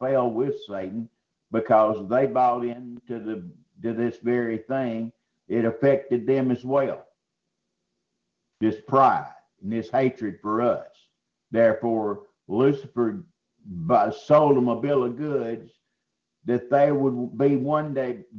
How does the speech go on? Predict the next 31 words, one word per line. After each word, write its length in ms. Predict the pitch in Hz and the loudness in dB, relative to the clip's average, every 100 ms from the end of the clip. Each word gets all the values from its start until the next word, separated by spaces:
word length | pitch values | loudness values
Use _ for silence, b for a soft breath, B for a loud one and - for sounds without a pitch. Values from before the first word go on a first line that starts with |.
| 101 | -4
be 220 | 120 123 | -2 0
able 520 | 127 120 123 110 123 - | -2 -2 -4 -8 -14 -10
to 80 | 123 | -8
take 360 | - 143 131 | 2 2 2
the 100 | 120 | -4
throne 480 | - 127 131 123 123 | -4 0 2 4 4
over. 300 | 143 139 - - _ _ _ - | 4 2 0 -14 _ _ _ -2
So 140 | 135 | 0
what 320 | 117 127 135 | 0 0 0
happens? 400 | 127 131 139 156 - | 2 2 2 -4 -2
That's 240 | 139 123 - | 0 0 -4
the 80 | - | -6
first 280 | 117 104 - | -4 -4 -4
thing 240 | 107 104 | -4 -4
they 120 | 101 | -8
try 360 | 92 110 95 98 | -6 0 0 0
to 60 | 113 | -4
do 360 | 165 156 117 - _ _ _ _ _ _ | -4 -4 -4 -10 _ _ _ _ _ _
after 340 | 101 104 - 117 | -4 -2 -2 -4
the 100 | 123 | -4
flood 420 | - 151 98 78 | -4 -2 0 -4
is 100 | 80 | -8
take 300 | - 113 - | -2 -2 -2
back, 280 | 110 110 - - _ 110 | -4 -6 -6 -20 _ -2
take 240 | 113 110 | -2 2
back 300 | 117 117 120 | 2 2 -2
the 80 | 120 | -6
throne, 480 | - 143 147 95 - _ _ _ _ _ _ _ _ _ _ _ | -2 4 4 4 -4 _ _ _ _ _ _ _ _ _ _ _
take 280 | 135 123 110 | 2 2 4
back 360 | 123 - - - _ _ _ _ _ _ _ _ _ - | 4 4 2 -12 _ _ _ _ _ _ _ _ _ -2
ownership 880 | 143 156 147 123 - 123 120 - | 2 2 2 -2 0 2 2 -4